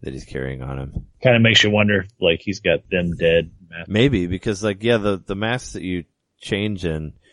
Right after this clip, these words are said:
Speaker 1: change into, they're all supposed to be the souls of dead characters. See, there's a lot of death in the game. There's a lot of, like, sadness, and it's very, very much, uh, yeah, it's, it's very much a scary game.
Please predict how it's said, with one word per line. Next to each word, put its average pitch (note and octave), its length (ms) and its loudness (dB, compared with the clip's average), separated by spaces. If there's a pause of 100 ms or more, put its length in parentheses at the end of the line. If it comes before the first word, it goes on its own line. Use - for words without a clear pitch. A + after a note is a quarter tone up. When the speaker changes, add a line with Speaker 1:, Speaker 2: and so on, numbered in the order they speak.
(180)
Speaker 1:
change B2+ 320 -2
into, F2+ 360 -2
they're F#2+ 240 4
all F2+ 460 2
supposed - 440 4
to F#2 60 -10
be F2+ 140 -2
the D2+ 120 -8
souls F2 600 -4
of C#2+ 200 -12
dead D#2+ 300 -6 (360)
characters. E2 560 -4
See, C3+ 140 -2
there's B2+ 140 2
a C3 60 -4
lot C#3+ 160 2
of E2 60 -12
death F2+ 280 -2
in G2 80 -4
the F#2+ 80 -4
game. F2+ 380 -2
There's D#2 220 -8
a D2 60 -10
lot D2 180 -8
of, C#2+ 80 -10
like, C#2+ 320 -14
sadness, C#2+ 680 -6
and E2+ 80 -4
it's F2 120 -6
very, A2 300 6
very F#2 280 2
much, G#2+ 300 -4
uh, E2 200 -4 (100)
yeah, F2+ 180 -8
it's, - 200 -16
it's - 120 -18
very F#2+ 100 0
much F#2+ 160 -2
a - 60 -12
scary E2+ 300 0
game. D#2+ 280 -4